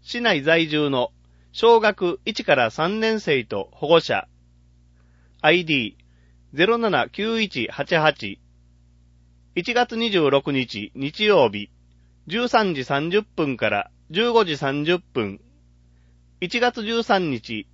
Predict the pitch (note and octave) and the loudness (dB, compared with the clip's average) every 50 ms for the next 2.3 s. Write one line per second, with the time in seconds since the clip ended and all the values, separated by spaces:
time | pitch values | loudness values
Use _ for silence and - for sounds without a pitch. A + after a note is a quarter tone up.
0 | _ _ - - G#3+ G3+ A#3+ A3+ A3 A3 G3+ A3 G3 F#3+ F#3 E3 D3 B2 A2 G#2 | _ _ -8 -8 -4 -4 -2 -2 -2 -4 -4 -4 0 2 2 2 2 0 -2 -4
1 | G2 - - _ _ _ _ _ _ _ - E3+ G#3 G#3+ - A#3 G#3+ - - D#3+ | -8 -12 -14 _ _ _ _ _ _ _ 0 2 2 2 -2 -8 -8 -4 -4 -2
2 | C#3 A#2 G2+ G2+ G2+ - | -2 -2 -2 -4 -6 -6